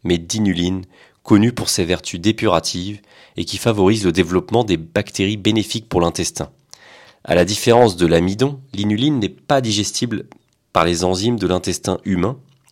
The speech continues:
les amylases, et est donc considérée plutôt comme une fibre alimentaire soluble.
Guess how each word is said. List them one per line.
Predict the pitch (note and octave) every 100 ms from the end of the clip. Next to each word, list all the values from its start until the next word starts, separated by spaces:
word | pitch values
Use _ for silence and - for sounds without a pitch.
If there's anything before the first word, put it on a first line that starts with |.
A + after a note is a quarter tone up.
| -
les | D#2+ D2+
amylases, | D2+ D#2+ G#2 A#2 G#2+ - - - -
et | - G#2
est |
donc | A2 D3+
considérée | D3+ B2 - A2+ A2+ C3+
plutôt | - A#2 C#3
comme | C3+ G#2
une | F#2+
fibre | - C3+ B2+ G#2
alimentaire | G2+ G2 F#2+ - G#2+ -
soluble. | - F#2 E2 D#2